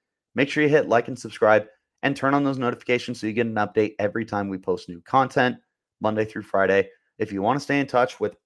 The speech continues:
everything Arizona State, follow me on Twitter at Richie Brads thirty-six.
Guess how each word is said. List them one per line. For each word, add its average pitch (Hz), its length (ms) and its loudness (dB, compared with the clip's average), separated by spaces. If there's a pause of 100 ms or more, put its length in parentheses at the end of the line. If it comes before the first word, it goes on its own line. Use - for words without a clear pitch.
everything 131 540 -4
Arizona 98 360 -4
State, 139 420 0 (300)
follow 147 300 4
me 143 120 -2
on 131 120 -2
Twitter 120 320 2
at 110 180 0
Richie 113 260 -6
Brads 107 280 0
thirty-six. 98 580 -2